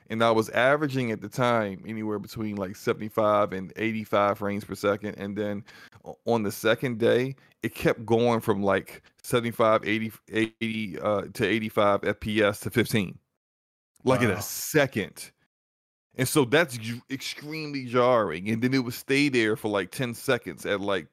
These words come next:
Speaker 1: fifteen, twenty-five frames per second, then go back up. And I'm just like, "Nah, this ain't, this, this ain't right." So I started looking around the internet, and people were saying, well, the, the, on Sa-, on Saturday, when I, when I went back to it, people were saying,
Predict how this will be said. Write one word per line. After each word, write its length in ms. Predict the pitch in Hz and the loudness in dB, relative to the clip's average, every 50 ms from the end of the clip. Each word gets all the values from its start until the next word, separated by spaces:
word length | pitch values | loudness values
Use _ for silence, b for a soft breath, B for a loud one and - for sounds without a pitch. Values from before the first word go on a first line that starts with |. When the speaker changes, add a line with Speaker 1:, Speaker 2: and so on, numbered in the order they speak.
| _ _ _ - | _ _ _ -6
Speaker 1:
fifteen, 440 | 135 127 - - - 127 113 107 | -6 -6 -6 -4 -6 -6 -6 -6
twenty-five 440 | - 117 117 110 107 - 110 101 101 | -4 -4 -4 -4 0 2 2 2 2
frames 280 | - 110 104 101 101 - | 2 -2 -2 -2 -4 -8
per 100 | - 98 | -10 -6
second, 380 | - 110 101 104 - 82 - | -2 0 0 0 -2 -6 -6
then 100 | 110 110 | -4 -4
go 180 | 117 104 123 117 | 2 4 4 4
back 280 | 104 107 101 107 - 117 | 6 4 2 2 2 2
up. 180 | 107 95 - | 2 2 2
And 80 | 104 98 | -2 -4
I'm 100 | 101 104 | -4 -6
just 220 | 95 101 95 - | -10 -12 -8 -6
like, 180 | 104 98 95 95 | -4 -4 -4 -4
"Nah, 200 | 95 90 82 - - b b b b _ _ _ _ _ - | -8 -10 -10 -12 -16 b b b b _ _ _ _ _ -10
this 180 | 113 110 - 120 | -8 -4 0 0
ain't, 240 | 104 92 80 73 | 0 0 -2 -2
this, 160 | 107 117 98 - B B B B B B | -2 -2 -2 -4 B B B B B B
this 200 | - 127 135 127 | -6 -4 2 2
ain't 160 | 135 113 101 95 | 4 4 4 4
right." 260 | 110 110 101 87 - | 4 4 4 2 2
So 100 | 113 107 | 2 2
I 60 | 120 | 2
started 240 | 120 - 202 202 151 | 2 2 2 2 2
looking 240 | 123 131 127 117 110 | 2 0 -2 -2 -4
around 300 | 104 104 110 107 107 98 | -4 -2 -2 -2 -2 -4
the 80 | 98 | -4
internet, 280 | 107 104 101 101 95 85 | -6 -6 -6 -6 -8 -10
and 120 | 87 95 | -10 -10
people 260 | - 120 107 107 107 | -10 -10 -8 -8 -8
were 140 | 101 98 104 | -6 -6 -8
saying, 520 | 104 - 113 107 104 101 101 98 95 98 - _ _ _ _ _ _ _ _ _ _ _ _ _ _ _ _ _ _ _ _ _ - 120 | -8 -4 -4 -4 -4 -4 -6 -8 -10 -12 -14 _ _ _ _ _ _ _ _ _ _ _ _ _ _ _ _ _ _ _ _ _ -10 -2
well, 160 | 127 123 117 | 0 0 0
the, 180 | 110 110 110 110 | 0 0 -2 -2
the, 180 | 98 113 113 107 _ - | 0 0 -2 -2 _ 0
on 220 | 117 113 110 101 | 2 2 2 2
Sa-, 260 | - - - 120 - | -2 -2 -2 -2 0
on 300 | - 117 110 107 101 98 | 2 2 2 2 2 0
Saturday, 760 | - - - 131 123 127 123 113 104 98 95 92 85 87 90 - - | -4 0 2 4 4 6 6 4 4 4 2 0 0 -2 -8 -12 -10
when 160 | 101 101 101 | -8 -4 -2
I, 160 | 101 101 95 | 0 -2 -2
when 240 | 78 107 107 104 104 | -2 -2 -4 -2 0
I 140 | 101 101 98 | 0 -2 -2
went 280 | 101 101 107 101 98 | -2 -2 -4 -4 -2
back 280 | 90 101 95 92 95 - | -2 -2 -2 -2 -4 -6
to 180 | - 104 98 | -6 -6 -4
it, 80 | 95 92 | -4 -6
people 240 | - 123 113 104 95 | -6 -8 -8 -6 -8
were 80 | 101 | -6
saying, 420 | 101 - 110 101 101 98 95 95 | -4 -2 0 0 0 -2 -6 -8